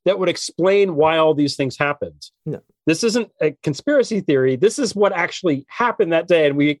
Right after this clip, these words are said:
Speaker 1: we can watch it on T V 'cause we have the footage 'cause of people like Sandy. And again, if the Department of Justice can't figure this out, I don't even know what to say. I mean, it's
Speaker 2: They can. They can figure it out.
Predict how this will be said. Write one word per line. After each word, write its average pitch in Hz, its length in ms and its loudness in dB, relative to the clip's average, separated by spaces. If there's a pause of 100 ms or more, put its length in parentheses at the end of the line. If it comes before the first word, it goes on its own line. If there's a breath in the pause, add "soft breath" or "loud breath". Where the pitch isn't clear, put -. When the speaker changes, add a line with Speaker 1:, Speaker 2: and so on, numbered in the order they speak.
(100)
Speaker 1:
we 151 140 -2
can 143 160 0
watch 135 260 0
it 175 80 -2
on 127 160 0
T - 160 -6
V 196 320 -2 (260)
'cause 120 140 -2
we 127 120 -2
have 135 180 -2
the 120 80 0
footage 160 380 0
'cause 135 160 -2
of 131 100 -6
people 135 220 -4
like 110 140 -2
Sandy. 107 360 -4 (320)
And 151 280 0 (200)
again, 151 400 0 (360)
if - 120 -4
the 123 80 -8
Department 214 380 -2
of 160 100 -4
Justice 190 380 -2
can't - 280 -4
figure 127 320 -2
this 107 180 -6
out, 98 280 -6 (500)
I 156 120 -2
don't 180 180 -2
even 143 180 -2
know 120 140 -2
what 110 180 -2
to - 80 -20
say. 123 400 -4
I 85 80 -14
mean, 95 320 -8
it's - 320 -8
Speaker 2:
They 240 160 2
can. 233 480 2
They 214 160 4
can 233 340 0
figure 233 320 0
it 226 60 2
out. 233 280 -2